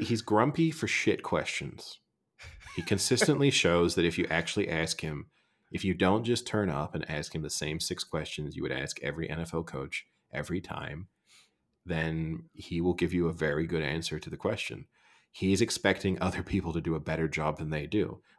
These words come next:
Speaker 1: Like, I think, you know, sitting, you watch any press conference for sports, it's just people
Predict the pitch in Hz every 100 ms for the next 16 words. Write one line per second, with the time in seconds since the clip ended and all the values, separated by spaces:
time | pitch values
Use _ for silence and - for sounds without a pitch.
0 | - 82 82 - 90 - - _ _ _
1 | _ _ _ _ 92 80 73 71 - -
2 | 98 98 98 98 - - _ _ _ _
3 | _ _ 98 90 104 - 104 104 - 107
4 | 107 - 85 82 80 71 - 80 - 98
5 | 80 87 - - 85 78 - 80 82 -
6 | 85 82 82 78 78 78